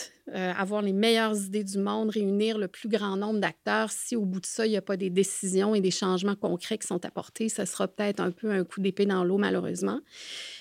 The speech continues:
Mais moi, ce que j'attendrais, euh, d'une commission deux point zéro, c'est d'abord qu'elle nous ramène à ce que devrait être la mission de l'école. Je pense qu'en ce moment, il y a beaucoup de confusion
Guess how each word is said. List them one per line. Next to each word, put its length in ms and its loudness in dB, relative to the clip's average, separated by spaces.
Mais 80 8
moi, 160 8
ce 80 0
que 160 2
j'attendrais, 1040 2
euh, 880 -6
d'une 240 6
commission 380 2
deux 100 2
point 200 0
zéro, 380 2
c'est 220 -2
d'abord 400 2
qu'elle 320 2
nous 140 4
ramène 720 2
à 300 4
ce 220 -2
que 120 0
devrait 380 2
être 100 -2
la 120 0
mission 400 0
de 60 0
l'école. 420 -2
Je 100 -4
pense 220 2
qu'en 160 0
ce 100 -6
moment, 200 4
il 100 4
y 60 6
a 40 6
beaucoup 300 0
de 80 -18
confusion 720 4